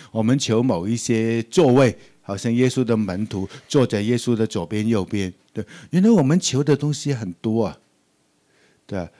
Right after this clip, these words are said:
所以为什么，为什么耶稣说：“你们所求的，你们不知道？”对，有时候我们不知道自己真正需要些什么。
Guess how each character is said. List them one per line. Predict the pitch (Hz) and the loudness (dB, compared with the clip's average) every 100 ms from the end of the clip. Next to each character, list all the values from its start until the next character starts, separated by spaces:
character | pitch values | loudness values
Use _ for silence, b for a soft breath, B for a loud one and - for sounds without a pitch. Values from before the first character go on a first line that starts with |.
| b - | b -4
所 | 156 | 2
以 | |
为 | 160 165 | 4 4
什 | 123 107 | 4 2
么， | 113 110 B B B | 2 0 B B B
为 | 143 139 | -2 0
什 | 117 | 2
么 | 113 120 | 2 2
耶 | 131 135 | 2 0
稣 | 139 | 0
说 | 123 127 117 | 0 0 0
：“你 | 110 | -2
们 | 110 | -2
所 | 127 104 | 0 -2
求 | 98 101 | -2 -4
的， | 104 98 | -4 -4
你 | |
们 | 85 82 | -6 -8
不 | 92 101 | -10 -10
知 | - | -8
道？” | 104 95 - b b b b _ _ | -8 -8 -12 b b b b _ _
对， | 104 - | -20 -8
有 | 127 | -6
时 | 127 175 | 0 2
候 | |
我 | 180 117 | 4 4
们 | 113 131 | 2 -2
不 | - | -2
知 | 151 - | -2 -2
道 | 156 127 | -2 -2
自 | - 131 | -4 -10
己 | 92 - | -12 -6
真 | 120 117 | -4 -2
正 | 110 107 | -4 -8
需 | 92 - 113 107 | -8 -10 -8 -8
要 | 85 | -8
些 | 80 - 85 | -12 -14 -12
什 | - | -14
么。 | - | -16